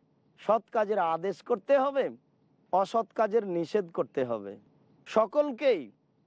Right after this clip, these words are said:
ভালো বিষয়টি গ্রহণ করতে হবে, মন্দ বিষয়টি পরিহার করতে হবে। রাসূল সাল্লাল্লাহু আলাইহি ওয়াসাল্লাম বলেছেন,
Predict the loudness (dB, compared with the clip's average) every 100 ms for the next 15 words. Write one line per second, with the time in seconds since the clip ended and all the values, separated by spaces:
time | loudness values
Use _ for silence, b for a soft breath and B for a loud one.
0 | -10 -4 0 2 2 -2 -2 0 0 0
1 | -8 -2 0 0 -2 -2 -2 0 2 2
2 | 2 0 -2 _ _ _ -4 2 2 2
3 | 0 0 0 0 0 -10 -6 -2 -2 0
4 | 0 0 -4 -10 -8 -8 -10 -14 -20 _
5 | _ _ _ 0 0 2 2 2 0 -4
6 | -2 0 0 2 2 2 -2 -2 -2 -2
7 | 0 -2 -2 -2 0 0 -2 -2 -2 -4
8 | -8 -8